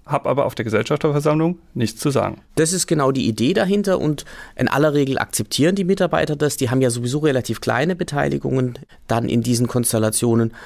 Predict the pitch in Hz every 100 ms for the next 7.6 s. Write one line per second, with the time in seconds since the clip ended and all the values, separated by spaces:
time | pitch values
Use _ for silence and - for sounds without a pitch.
0 | - - 117 - 113 107 - 113 123 113
1 | 113 131 131 - 117 - 110 107 147 175
2 | - - 120 113 101 - 113 120 131 147
3 | 208 - - - - - _ - 120 135
4 | 135 - _ 131 127 - - - - 107
5 | 120 131 - 110 107 110 113 104 101 101
6 | 110 104 110 101 98 98 95 95 - 101
7 | - 92 92 92 -